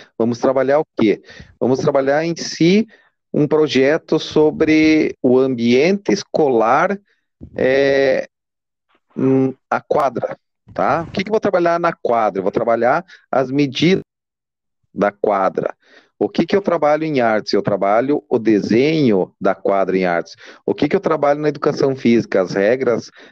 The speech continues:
dessa modalidade. Então, quando você tem um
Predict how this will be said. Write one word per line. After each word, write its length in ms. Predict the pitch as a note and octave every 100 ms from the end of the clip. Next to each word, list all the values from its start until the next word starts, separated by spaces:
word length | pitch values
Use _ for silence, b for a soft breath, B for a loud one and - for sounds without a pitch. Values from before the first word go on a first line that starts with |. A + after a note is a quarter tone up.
| B
dessa 260 | G2+ F#2+ A2
modalidade. 760 | G2 G2 G2 F2+ F2 E2+ F2 - B B B B
Então, 320 | G#2+ G#2 C3+
quando 240 | F3 G3 G#3
você 260 | G#3 -
tem 260 | - D#3 D#3
um 260 | D#3 C#3